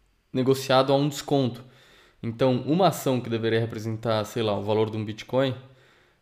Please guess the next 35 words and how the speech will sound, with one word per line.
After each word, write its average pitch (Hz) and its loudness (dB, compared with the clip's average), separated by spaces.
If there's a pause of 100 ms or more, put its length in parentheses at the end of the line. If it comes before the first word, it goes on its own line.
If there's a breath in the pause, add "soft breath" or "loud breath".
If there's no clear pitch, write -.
(100)
é, 104 0
que - -6
deveria 110 2
ser 113 -4
muito 135 -2
próximo 120 0
ao 110 -4
valor 107 0
que - -14
tem 110 -4
nas 104 -6
corretoras, 113 -2 (540 soft breath)
então 110 -4
agora 104 0 (200)
quase 110 -2
dezenove 104 -6
mil, 117 -2 (280 loud breath)
um 120 -6
valor 117 2
das 110 -2
ações 107 -6
lá 101 -2
da, 98 -4
do 104 -6
G 107 -4
B 104 -4
T 104 -10
C 127 -2
deveria 117 -2
representar 117 -2 (340 loud breath)
dezenove 117 2
mil 120 0
dólares 110 2
em 113 -2
Bitcoin. 113 -4